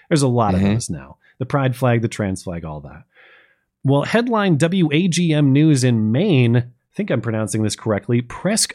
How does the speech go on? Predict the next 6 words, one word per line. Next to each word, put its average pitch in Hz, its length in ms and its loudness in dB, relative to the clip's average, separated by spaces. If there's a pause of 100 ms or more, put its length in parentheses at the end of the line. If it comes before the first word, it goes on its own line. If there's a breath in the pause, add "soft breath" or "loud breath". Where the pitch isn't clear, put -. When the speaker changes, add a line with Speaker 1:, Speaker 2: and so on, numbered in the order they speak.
Speaker 1:
Isle 160 300 2
Church 135 420 0
vandalized 151 600 0
by 135 140 2
terrible 196 460 0
speller. 131 680 0